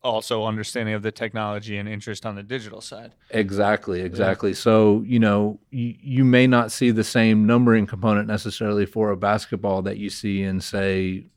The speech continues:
Speaker 2: uh, I think our next one coming out is gonna be U F C.
Speaker 1: Yep.
Speaker 2: That you'll see some U F C N F Ts
Speaker 1: Nice.
Speaker 2: here, here in, in August,
Speaker 1: That's
Speaker 2: uh,
Speaker 1: sweet.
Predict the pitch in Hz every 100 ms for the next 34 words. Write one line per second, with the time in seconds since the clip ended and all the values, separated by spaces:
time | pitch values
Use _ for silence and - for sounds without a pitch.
0 | _ 104 - - 101 113 104 98 95 101
1 | - 101 - 101 95 95 87 - 98 92
2 | 90 95 90 - 127 127 - - 117 110
3 | - _ - 104 95 - 101 92 98 95
4 | 98 95 - 113 101 95 - 101 87 104
5 | 92 92 - 107 101 90 87 _ - 101
6 | 95 - 104 95 92 92 92 - - 95
7 | 92 90 87 - 87 -